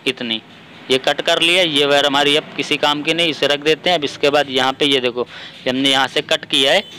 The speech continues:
अब इसके बाद यहाँ पे proper बैठ रही है, लग जा रही है। तो अब इसका जो plug tap था वो हम लगा देते हैं। ये, इसको भी same उसी तरीके से चढ़ाना है। ये यहाँ पे देखो स्क्रू है, ये स्क्रू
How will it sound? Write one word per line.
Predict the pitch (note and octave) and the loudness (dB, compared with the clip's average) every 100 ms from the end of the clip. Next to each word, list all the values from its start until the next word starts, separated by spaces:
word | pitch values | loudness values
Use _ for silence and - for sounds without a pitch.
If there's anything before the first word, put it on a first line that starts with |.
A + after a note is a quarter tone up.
| - - - C#3 | -20 -20 -4 -2
अब | C3+ | 0
इसके | - D#3 | 0 2
बाद | D3+ D3+ - | 2 0 -2
यहाँ | C3 B2+ | -2 -2
पे | B2+ E3 | -2 -4
proper | C#3+ - C#3+ C3 - D#3+ D#3 | -4 -2 0 0 0 -2 0
बैठ | C3 B2 B2 | 0 0 0
रही | B2 | 0
है, | A#2+ | 4
लग | B2 A#2 | 2 2
जा | B2 A#2 | 2 2
रही | A#2 | 2
है। | A2+ - - - - | -4 -8 -20 -20 -4
तो | D3 | -2
अब | D3+ C#3+ | 0 0
इसका | C#3+ - D3 | -2 -2 -2
जो | D3 - | -2 0
plug | C#3+ D3+ - D3 | 0 0 0 0
tap | C#3+ - | 0 0
था | F3 A3 - _ - | 0 0 -4 _ -4
वो | C3+ | 0
हम | D3+ F3+ | 0 2
लगा | C#3+ B2+ A#2+ | 2 2 2
देते | A#2+ A#2 B2 | 0 0 -2
हैं। | A#2+ B2+ - - - | -4 -10 -20 -20 -8
ये, | A#2+ A#2+ - - - - - - - - - | -2 -2 -2 -16 -20 -20 -20 -20 -20 -20 -6
इसको | C#3+ C3 - F3 | -4 -4 2 4
भी | F3+ | 4
same | - E3 E3 | 2 0 -2
उसी | D3 D#3+ | -2 0
तरीके | E3 D#3+ D#3+ | 2 2 0
से | D#3 | 0
चढ़ाना | D#3 C#3 B2+ B2+ | 2 2 2 2
है। | D#3+ A3 - - - | 0 0 -8 -20 -2
ये | C3 | 2
यहाँ | C3 B2+ C3 | 4 2 0
पे | D3+ | 0
देखो | C#3+ C#3+ C#3 | 0 0 -2
स्क्रू | - D3 D3+ | 0 4 6
है, | F3+ A3+ - - - - - - - | 4 0 -10 -20 -20 -20 -20 -14 0
ये | C3 | 0
स्क्रू | B2+ - C#3+ | 0 -2 0